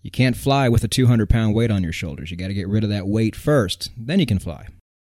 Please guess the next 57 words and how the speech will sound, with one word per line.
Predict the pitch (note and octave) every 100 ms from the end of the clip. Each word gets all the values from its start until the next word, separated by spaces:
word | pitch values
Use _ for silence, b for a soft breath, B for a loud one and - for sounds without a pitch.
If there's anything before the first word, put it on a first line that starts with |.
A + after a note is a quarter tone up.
| _
Now, | G#2 G2
I'm |
not | A2+ C#3+
gonna | B2+
bury | G#2 G#2+ A2+ F#2+
the |
lead | F2 F#2+ F#2+
here. | F#2 F2
You | F#2+
guys | G#2+ G#2
all | B2+
know | C#3 B2+
what | A2
the |
question | - A2+ A2 F#2+
is | F2+
for | -
this | F#2+ G2+
week | G2+ G#2+
because | - G2+ F#2+
you | G#2
have |
all | G#2+ A#2 G2+
read | G2+ G#2+
the |
title. | G#2+ A#2 - - - _ _ _ _ _
But | - F2+ E2 - -
there | G2 F#2+
could | - C4+
be | C4
some | - F#3+
of | F#3
you | D3 B2
right | A2+ B2
now, | A2 G2+ E2+ F2 E2+
and | G#2 G2+ F#2+ F#2+ G2 F2
a |
lot | F#2 A2+
of | C#3
you | B2+
who | A#2
are | G#2+
just | G2 G2 C#3 C#3+
starting | - - B2+ A#2 G2+
your | G2+
Forex | G2 A2+ G2+ -
trading | - G#2+ G2 F#2+
adventure, | F#2+ F#2+ G2+ - - - - _ _ _ -
who | A2+
could | A#2 A#2+
end | A2+
up | G#2
stuck | - - - D#3+ E3+ -
in | A#2+
a | A2
bad | G2 G#2+ G#2 A2 F#2+
broker. | G2+ G2 - F2+